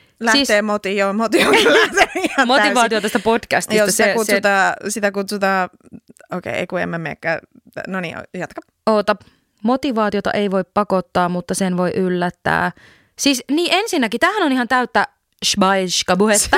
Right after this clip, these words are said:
Speaker 1: Se voi yllättää musta
Speaker 2: Ko-,
Speaker 1: edelleen.
Speaker 2: <laughs> se on aika hyvä, mutta siis
Speaker 1: Yllätä
Speaker 2: sekin, että,
Speaker 1: motivaatiosi.
Speaker 2: mutta miten niin motivaatiota ei voi pakottaa? Voi.
Speaker 1: Ja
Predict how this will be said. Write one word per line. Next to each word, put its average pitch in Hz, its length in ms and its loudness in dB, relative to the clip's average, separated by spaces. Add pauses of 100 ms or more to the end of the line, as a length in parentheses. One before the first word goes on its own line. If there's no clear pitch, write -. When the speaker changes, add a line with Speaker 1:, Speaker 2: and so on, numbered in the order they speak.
(100)
Speaker 1:
Se 233 120 -2
voi 220 200 2
yllättää 214 580 0
musta 214 360 -6
Speaker 2:
Ko-, - 20 4
Speaker 1:
edelleen. 277 240 -2 (220)
Speaker 2:
<laughs> 277 140 4
se 311 160 0
on 311 140 4
aika 277 180 2
hyvä, 294 180 4
mutta 247 220 0
siis 247 240 0
Speaker 1:
Yllätä 320 220 2
Speaker 2:
sekin, 302 260 4
että, - 140 2
Speaker 1:
motivaatiosi. 208 460 0
Speaker 2:
mutta 370 100 -4
miten 415 260 0
niin 330 140 2
motivaatiota 190 680 0
ei 185 80 0
voi 190 180 0
pakottaa? 180 580 0 (120)
Voi. 208 400 2 (260)
Speaker 1:
Ja 233 200 2